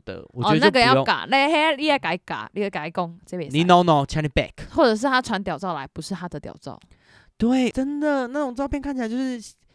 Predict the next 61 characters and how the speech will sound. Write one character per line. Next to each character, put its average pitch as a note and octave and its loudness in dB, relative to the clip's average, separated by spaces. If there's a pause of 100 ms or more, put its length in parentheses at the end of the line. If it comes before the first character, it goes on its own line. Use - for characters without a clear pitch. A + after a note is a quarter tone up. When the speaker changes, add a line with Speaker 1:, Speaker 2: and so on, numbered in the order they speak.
Speaker 1:
鲜 A#3+ -4
嫩 B3 -2
欲 A#3 0
滴， A3 -4
然 A3 -2
后 G#3 0
来 F3+ 2
这 G#3+ 0
里 F3+ 0
干 F3+ -6
白 C3+ -2
白。 A2+ -6 (640)
<laughs> F3+ -12
那 E4 2
个 D#4 6
我 C#4 6
就 D#4 4
会 E4+ 4
想 C#4 4
说， D4 4
你 A#3 -6 (460)
差 E3 4
太 F3 4
多 D3 6
了 C3 4
吧？ C3 2 (560)
Speaker 2:
<laughs> E4 -14
好， F3 -4
那 G3 -4
我 F3+ -4
们 E3+ -10
今 F3 -8
天 F#3+ -6
稍 F#3+ -4
微 E3+ -4
来 D#3 -8
讲 C#3 -14
一 D3+ -16
下 D#3+ -12
一 E3 -10
些 E3 -12
假 - -12
高 E3 -8
潮 - -14
的 - -14
分 D3 -14
级。 - -20
那 G#3 -4
这 A3 -6
集 G3+ -10
大 G3 -2
家 G3 -2
可 G3 -8
能 B2 -14
待 F3+ -4
会 F3 -4
会 E3+ -4
听 E3 -8
到 E3 -4
一 D#3+ -6
些 F3 -8